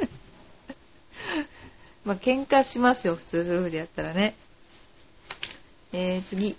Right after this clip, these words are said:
「一打差できっちり負ける処世術。<laughs>」千葉県アホウドリさん。「一昔前は、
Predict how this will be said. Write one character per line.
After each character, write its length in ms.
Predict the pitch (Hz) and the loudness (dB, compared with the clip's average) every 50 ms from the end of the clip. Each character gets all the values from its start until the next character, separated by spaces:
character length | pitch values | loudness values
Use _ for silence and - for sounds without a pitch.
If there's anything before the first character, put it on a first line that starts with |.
| - | -2
「一 240 | 190 196 190 233 254 | -2 -2 0 2 8
打 120 | 269 294 | 8 8
差 160 | 294 302 285 262 | 8 8 6 6
で 160 | 254 240 247 | 6 4 4
き 180 | - - 262 | 4 2 2
っ 60 | 233 202 - | 2 2 0
ち 140 | - 302 294 | -2 2 4
り 100 | 302 240 | 6 6
負 160 | 202 190 185 | 6 6 6
け 140 | 175 185 180 | 4 2 4
る 100 | 175 185 | 4 2
処 160 | 185 - 196 | 2 2 2
世 300 | 196 - 262 254 220 208 | 2 6 8 8 8 8
術。 360 | 160 165 - - - 165 165 - 330 - - | 8 4 -8 -6 -6 -4 0 0 0 -2 -2
<laughs>」 160 | - - - - - - | -8 -14 -20 -20 -20 -4
千 100 | - 202 | -2 4
葉 160 | 196 240 262 233 | 8 8 8 8
県 320 | 220 240 214 190 175 170 | 8 6 6 6 6 4
ア 40 | 180 | 4
ホ 200 | - 220 208 202 | 6 8 8 8
ウ 80 | 190 | 8
ド 80 | 175 185 | 8 8
リ 80 | 185 190 | 6 6
さ 180 | - - - | 6 -4 -14
ん。 20 | - - - - - - - - - - _ - - - - - - - - 330 370 427 466 523 539 539 508 453 440 - - - - - - - | -18 -20 -20 -20 -20 -20 -20 -20 -20 -20 _ -20 -20 -20 -20 -20 -20 -10 -10 -8 -6 -2 -2 -2 -2 -2 -2 -4 -6 -6 -8 -12 -16 -18 -18 -18
「一 300 | - - - 320 339 349 | -18 2 6 6 6 6
昔 340 | 339 330 - 247 262 - 214 | 6 6 6 6 6 8 6
前 280 | 208 214 214 208 190 | 6 8 8 8 8
は、 260 | 175 190 208 220 - | 8 8 8 8 6